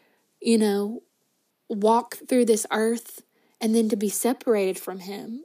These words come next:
Like, he's given us life so that we can be with him forever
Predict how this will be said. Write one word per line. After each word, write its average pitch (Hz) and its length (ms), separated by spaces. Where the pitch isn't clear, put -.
Like, 208 320
he's 240 300
given 240 400
us 220 240
life 214 360
so - 140
that 214 220
we 220 140
can 214 320
be 202 440
with 220 280
him 214 180
forever 202 720